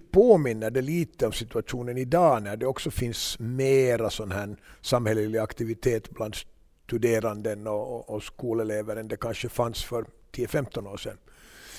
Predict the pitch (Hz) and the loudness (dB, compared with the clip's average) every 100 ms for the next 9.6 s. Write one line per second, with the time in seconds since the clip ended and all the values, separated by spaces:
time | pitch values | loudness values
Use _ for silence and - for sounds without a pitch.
0 | - - 170 247 277 226 - 220 190 - | -18 -4 0 4 6 4 0 -4 -4 -6
1 | _ _ _ _ - 165 226 240 233 196 | _ _ _ _ 0 4 6 6 4 2
2 | - 220 226 135 95 90 - - _ _ | 8 12 12 10 4 -10 -12 -18 _ _
3 | _ - 135 113 92 87 - - - - | _ 0 2 2 0 -4 -14 -20 -16 -10
4 | - 113 113 110 113 98 - 110 - - | -6 -6 -4 -2 -2 -2 -4 -6 -6 0
5 | 120 113 135 139 123 123 - 120 135 - | 0 2 2 2 0 0 2 2 2 -4
6 | - - - - - - - - - 160 | -8 -14 -20 -20 -20 -20 -20 -14 -2 4
7 | 240 220 233 202 - - 190 208 143 127 | 6 8 8 6 4 2 4 4 2 0
8 | 143 - 117 - - 139 - 104 - 95 | -2 -2 -4 -4 0 0 0 -6 -8 -10
9 | 101 104 - 160 180 190 | -8 -6 -2 0 4 2